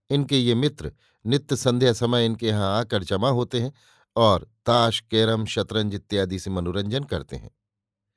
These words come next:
शंकरलाल जमुआई लेकर बोला, "आज बनवारी नहीं आया?" "हाँ, आज ना जाने कहाँ रह गया," दुर्गा प्रसाद ने कहा। "किसी काम में फंस गया होगा,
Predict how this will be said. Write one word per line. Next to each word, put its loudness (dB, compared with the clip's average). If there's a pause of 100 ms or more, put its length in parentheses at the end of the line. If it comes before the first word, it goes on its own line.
(360)
शंकरलाल 4
जमुआई 4
लेकर 0
बोला, -4 (1120)
"आज 6
बनवारी 4
नहीं 2
आया?" -2 (1160)
"हाँ, 4
आज -2
ना 0
जाने -2
कहाँ -4
रह -4
गया," -14 (600)
दुर्गा 6
प्रसाद 2
ने -2
कहा। -8 (1000)
"किसी -2
काम 2
में -2
फंस -2
गया 2
होगा, 0